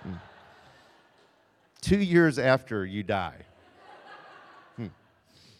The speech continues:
Okay. Well, when Christopher asked me to say a few words on Father's Day, I said, "Sure." I mean, Father's Day, uh, I mean, I can talk about our image of God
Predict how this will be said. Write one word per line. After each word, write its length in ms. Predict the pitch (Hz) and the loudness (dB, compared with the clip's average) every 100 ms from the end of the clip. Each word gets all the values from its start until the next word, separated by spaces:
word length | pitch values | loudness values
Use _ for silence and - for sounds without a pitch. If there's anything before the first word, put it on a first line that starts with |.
| _ _ _ | _ _ _
Okay. 480 | 104 - - 101 - - - - - - _ _ _ _ _ - - - - _ | -12 -4 0 0 0 -10 -16 -18 -20 -20 _ _ _ _ _ -20 -20 -20 -20 _
Well, 140 | 127 | 4
when 120 | 151 139 | 4 4
Christopher 480 | - 190 - 143 117 | 2 2 0 -2 2
asked 360 | 139 143 - | 4 2 0
me 80 | 127 | -8
to 40 | |
say 300 | 110 - 131 | -8 -4 0
a 80 | 127 | 0
few 240 | - 117 104 | 0 2 4
words 380 | 101 104 101 | 6 6 4
on 120 | 101 95 | 0 0
Father's 540 | - 127 143 104 92 | 2 4 4 2 -2
Day, 460 | - 92 95 107 92 - - - | -2 0 2 2 0 -6 -12 -10
I 60 | 151 | -8
said, 260 | - 202 | -4 -6
"Sure." 540 | - - 214 202 90 - _ _ _ _ _ _ | -6 -4 -2 0 -4 -10 _ _ _ _ _ _
I 60 | - | -12
mean, 100 | 107 | -12
Father's 480 | - 104 147 165 131 | -8 -8 -6 -8 -6
Day, 400 | 160 165 165 - - | -4 -2 -6 -10 -14
uh, 120 | 123 123 - 131 - | -18 -16 -18 -20 -12
I 60 | 101 | -6
mean, 160 | 104 | -4
I 100 | 95 | -4
can 160 | 131 123 | -6 -10
talk 300 | - 123 120 | -6 -4 -4
about 420 | 110 104 107 107 - _ _ _ _ _ _ _ | -6 -2 -2 -2 -6 _ _ _ _ _ _ _
our 200 | - 117 | -4 -2
image 380 | 131 151 165 127 | 0 2 2 2
of 180 | 117 98 | 0 2
God 560 | 107 107 117 117 113 | 0 2 4 2 0